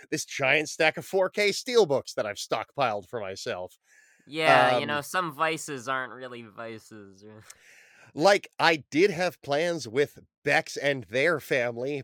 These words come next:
Speaker 1: but that's fucked now, so I guess I'll take the consolation prize of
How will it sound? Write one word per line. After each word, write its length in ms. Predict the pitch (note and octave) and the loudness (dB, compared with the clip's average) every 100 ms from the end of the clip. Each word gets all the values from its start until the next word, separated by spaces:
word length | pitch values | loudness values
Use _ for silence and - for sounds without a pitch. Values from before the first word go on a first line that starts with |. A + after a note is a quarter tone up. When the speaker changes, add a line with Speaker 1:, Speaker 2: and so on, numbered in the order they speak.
| - | 0
Speaker 1:
but 160 | D3 | 0
that's 280 | - D#3 - | 2 -2 -2
fucked 520 | - - D3 D#3 - | -14 -6 -2 -2 -4
now, 440 | G#2+ G#2 G#2 A2+ A#2 | -10 -8 -6 -6 -6
so 240 | - B2 | -4 0
I 100 | B2+ | 0
guess 240 | B2 C#3+ C#3+ | 0 -4 -2
I'll 100 | C3 | -4
take 220 | C#3+ - | -4 -6
the 80 | B2 | -8
consolation 720 | D3 C#3 C3 C3 D#3 - A#2 | -4 -6 -4 -4 -6 -8 -10
prize 320 | A#2 A#2 A#2 | -6 -6 -4
of 180 | A#2 | -6